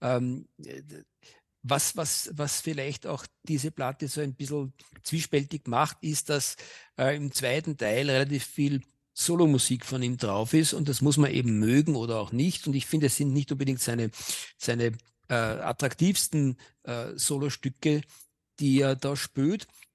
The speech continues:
Aber das, was er mit diesem großen Ensemble, äh, mit dem Orchester aufführt, das ist übrigens im New Yorker, klassischen New Yorker Birdland entstanden,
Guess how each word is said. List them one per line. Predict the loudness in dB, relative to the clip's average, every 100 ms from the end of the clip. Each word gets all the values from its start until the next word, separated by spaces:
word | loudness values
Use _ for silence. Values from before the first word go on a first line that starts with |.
| _
Aber | -4 2 2 0 -6 -2
das, | 0 2
was | 2 2
er |
mit | 0 -2
diesem | -2 -4 -4
großen | -4 -4 -4 -4
Ensemble, | -4 -4 0 0 0 -2 -2 -4 -8 _ _ _ _ _ -4
äh, | 0 0
mit | -2 -6 -4
dem | -2
Orchester | -2 0 2 2 6 4 4 -4 -20 _ _ _
aufführt, | 2 2 0 2 4 4 4
das | 2
ist | 0
übrigens | 4 4 6 2 2 0
im | 0 2 2 0
New | 2
Yorker, | 2 2 0 -2 -4 _ _ _
klassischen | -2 -2 -4 -6
New | -4
Yorker | -6 -6 -8
Birdland | -2 2 2 0 -2
entstanden, | -4 -6 -6 -4 -4 -6 -6